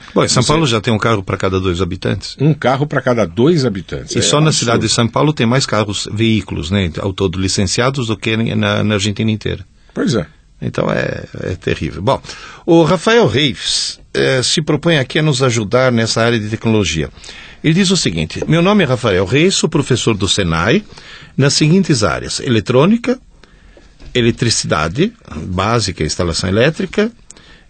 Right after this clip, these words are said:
Speaker 1: e riscos elétricos. E presto serviço na área de grupos geradores.
Speaker 2: Uhum.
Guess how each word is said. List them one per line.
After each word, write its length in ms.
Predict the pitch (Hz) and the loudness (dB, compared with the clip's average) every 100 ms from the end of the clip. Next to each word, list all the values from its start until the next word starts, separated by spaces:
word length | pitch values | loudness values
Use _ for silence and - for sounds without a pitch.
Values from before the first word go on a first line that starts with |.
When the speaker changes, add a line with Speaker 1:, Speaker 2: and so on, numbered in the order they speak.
| - | -4
Speaker 1:
e 1120 | 131 131 131 127 123 120 117 113 110 107 95 - _ - | 0 2 2 4 4 4 4 4 4 2 -4 -14 _ -8
riscos 440 | - 180 180 160 127 | -2 0 0 0 2
elétricos. 680 | 107 78 - - - - - - - - - - | 2 0 -4 -12 -14 -14 -14 -20 -20 -20 -20 -4
E 100 | 208 | 0
presto 340 | - 113 - | 2 2 2
serviço 440 | - 220 123 127 202 | 0 2 2 2 2
na 120 | 180 | 2
área 260 | 107 123 147 | 4 2 2
de 120 | 131 | 2
grupos 380 | 123 151 160 131 | 2 2 2 0
geradores. 720 | 127 120 87 71 58 - - | 2 2 0 -4 -6 -10 -6
Speaker 2:
Uhum. 400 | 98 85 98 220 | -6 -2 -2 -2